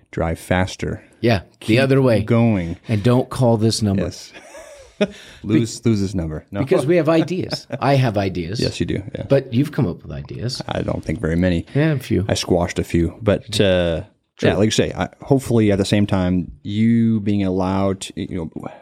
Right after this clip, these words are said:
Speaker 1: not allowed, but able to go down
Speaker 2: Right.
Speaker 1: there is a reflection on the people doing good work, not just me, but the whole group as, as from a whole,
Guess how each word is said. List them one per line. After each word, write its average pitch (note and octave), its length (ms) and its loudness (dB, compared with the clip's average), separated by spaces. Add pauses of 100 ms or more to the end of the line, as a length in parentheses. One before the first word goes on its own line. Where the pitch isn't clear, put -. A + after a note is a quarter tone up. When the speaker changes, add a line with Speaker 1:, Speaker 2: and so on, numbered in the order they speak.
(100)
Speaker 1:
not F#2 100 -6
allowed, E2+ 500 -6
but F2 280 -6
able C#3 240 4
to B2 80 0
go G#2 160 2
down F#2 320 0
Speaker 2:
Right. F#2+ 140 4
Speaker 1:
there F#2+ 100 2
is A2 100 2
a A2+ 60 4
reflection G#2 440 0
on G2+ 120 2
the G#2+ 80 2
people A#2 200 0
doing G#2+ 200 4
good G#2 100 2
work, G2 220 0
not G2+ 120 2
just G#2+ 180 -2
me, F#2 140 0
but F2+ 180 -2
the G2 100 2
whole A2 240 2
group G2 240 0
as, D2 180 -4
as F2 260 -6
from - 240 -4
a E2 60 -4
whole, A2+ 380 2